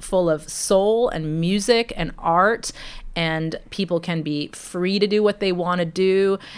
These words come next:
And, you know, she's a very dynamic, both of my parents are very dynamic and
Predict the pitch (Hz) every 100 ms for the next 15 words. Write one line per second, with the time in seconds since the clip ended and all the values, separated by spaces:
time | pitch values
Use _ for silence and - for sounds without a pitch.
0 | - - 160 156 151 151 - 220 165 147
1 | 208 190 170 180 180 180 170 170 165 165
2 | - 202 202 185 170 165 156 151 151 156
3 | 156 156 151 147 147 147 147 - - 151